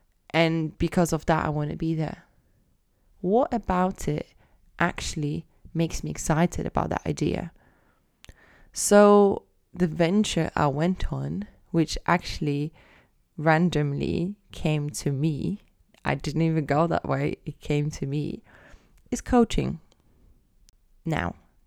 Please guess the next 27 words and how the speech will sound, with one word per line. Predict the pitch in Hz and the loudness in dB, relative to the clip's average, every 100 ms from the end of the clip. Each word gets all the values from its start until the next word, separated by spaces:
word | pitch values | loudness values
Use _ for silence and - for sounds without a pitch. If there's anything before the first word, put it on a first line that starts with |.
| _ _ | _ _
the | - | 0
thing | 175 202 226 | 0 0 2
about | 226 196 | 0 0
coaching | 202 175 - 147 160 - | -2 -2 -2 -4 -6 -8
is | 165 - | -8 -4
that | 160 - | -6 -4
it's | 165 160 | -8 -8
still | - - 185 196 | -12 -6 -4 -4
a | - | -6
new | 160 156 156 156 | -6 -6 -4 -6
thing | 156 - 156 160 220 - _ - _ _ - | -6 -6 -4 -4 -4 -6 _ -20 _ _ -6
and | 165 170 | 0 0
it's | 165 - | 0 -2
not | 180 170 185 | 0 0 -2
really | 175 165 160 160 156 160 - _ _ - | -2 -2 -2 -2 -4 -6 -12 _ _ -20
explained | - - - - 151 156 151 - | -10 -10 -6 -2 0 -2 -4 -8
everywhere | - 156 160 147 147 156 190 - _ _ _ | -6 -6 -4 -6 -6 -4 -6 -10 _ _ _
the | 170 | -4
right | 156 156 156 - | -2 -2 -4 -6
way. | 160 - - - _ _ - _ _ _ - - - | -6 -8 -10 -16 _ _ -20 _ _ _ -20 -20 -8
Because | 202 240 247 | 0 2 2
the | 277 | -2
term | - 208 185 | -2 0 0
coaching | - - 165 - 156 147 | -4 -2 -2 -2 -6 -6
came | - 156 156 | -4 -4 -4
from | - 151 139 135 - | -4 -2 0 -2 -4
sports, | - - - 147 - - - - | -6 -6 2 2 2 -4 -6 -6